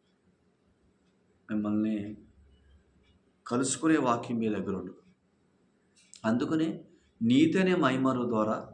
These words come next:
దేవునితో సమాధాన స్థితి ఎల్లప్పుడూ కలిగిన వారమే ధైర్యంగా ఉంటాం. అప్పుడు పరిశుద్ధాత్మల ఆనందం అంటే ఏంటి? పరిశుద్ధాత్మలు ఎప్పుడు ఆనందిస్తాం? ఆత్మ చెప్పు సంగతులు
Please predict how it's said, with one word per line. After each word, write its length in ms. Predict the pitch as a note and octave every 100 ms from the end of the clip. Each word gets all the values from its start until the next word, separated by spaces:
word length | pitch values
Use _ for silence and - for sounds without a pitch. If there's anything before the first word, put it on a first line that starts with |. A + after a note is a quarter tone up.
| - _ _ _ G#2
దేవునితో 640 | F#2+ A#2+ D3 E3 E3 D#3
సమాధాన 640 | D3+ A#2 G#2+ A#2+ B2 C3 C3+
స్థితి 300 | C3+ G#2+ A2+
ఎల్లప్పుడూ 480 | G#2+ B2+ D#3+ E3+ F3
కలిగిన 340 | B2+ B2 B2
వారమే 340 | A#2+ A#2 A#2+
ధైర్యంగా 460 | G#2+ G2+ G#2+ A2+ G#2+
ఉంటాం. 280 | G2 A#2+ C#3 - - _ _ _ -
అప్పుడు 640 | - - G3+ D#3+ D#3 -
పరిశుద్ధాత్మల 720 | B2+ C3 F3 E3+ D#3+ D#3+ D3+
ఆనందం 380 | C#3+ D3 D3 D3
అంటే 220 | C#3 C3+
ఏంటి? 240 | B2+ B2+ - -
పరిశుద్ధాత్మలు 560 | A#2+ - B2 B2+ B2+ B2
ఎప్పుడు 180 | B2
ఆనందిస్తాం? 460 | A#2+ A#2+ B2 - - - - - - G#2+
ఆత్మ 360 | A#2+ - F3+
చెప్పు 340 | F3+ F3 F3 F3
సంగతులు 840 | - C#3 D3+ F#3 F#3 F#3+ G#3 G3+